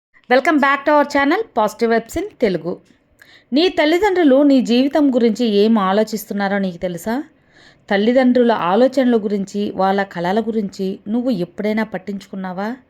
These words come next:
నీకంటూ ఒక లక్ష్యం ఉందా? ప్రతి మనిషి కలలు ఉంటాయి, కానీ ఆ కలల్ని లక్ష్యంగా మార్చుకున్నవాడు మాత్రమే సక్సెస్ అవుతాడు.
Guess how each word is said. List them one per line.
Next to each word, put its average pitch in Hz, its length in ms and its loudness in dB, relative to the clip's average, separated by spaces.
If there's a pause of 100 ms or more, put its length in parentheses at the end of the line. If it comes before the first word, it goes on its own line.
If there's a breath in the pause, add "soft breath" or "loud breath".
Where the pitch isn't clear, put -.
(400 soft breath)
నీకంటూ 320 520 2
ఒక 320 180 2
లక్ష్యం 240 440 0
ఉందా? 233 360 -2 (480 soft breath)
ప్రతి 226 360 -2
మనిషి 240 400 2
కలలు 220 640 0 (720)
ఉంటాయి, 180 480 -6 (340)
కానీ 185 380 -4 (140)
ఆ 185 100 -4
కలల్ని 214 680 0 (520 soft breath)
లక్ష్యంగా 330 500 0
మార్చుకున్నవాడు 226 800 0
మాత్రమే 185 480 -4
సక్సెస్ 190 440 -8
అవుతాడు. 160 440 -8